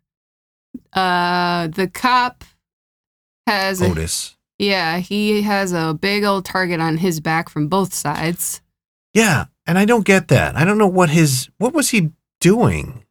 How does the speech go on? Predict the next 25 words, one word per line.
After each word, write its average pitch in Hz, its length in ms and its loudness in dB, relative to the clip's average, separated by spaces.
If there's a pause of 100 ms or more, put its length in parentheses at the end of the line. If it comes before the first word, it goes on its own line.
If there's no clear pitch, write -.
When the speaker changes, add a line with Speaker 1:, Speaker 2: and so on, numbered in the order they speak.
(160)
Speaker 2:
Like, 131 240 -2
in 64 280 2
the 165 120 8
episode 185 440 4
w-, 131 220 0
at 131 120 0
the 120 120 2
train 160 460 2
station 101 480 0
shootout, 85 600 -2
he - 260 2
Speaker 1:
Yeah. 180 140 -2
Speaker 2:
kills 123 600 4 (240)
Defi. 98 560 0 (220)
Speaker 1:
Yeah. 190 320 -2 (560)
Speaker 2:
And 120 80 4
Speaker 1:
The - 0 -
Speaker 2:
then 127 100 6
Speaker 1:
marshal. 135 360 4
Speaker 2:
shoots, - 260 -2 (140)
and 120 160 2
shoots - 520 2
the, 104 300 0
uh, 87 480 -2 (520)
Swanee? 139 760 0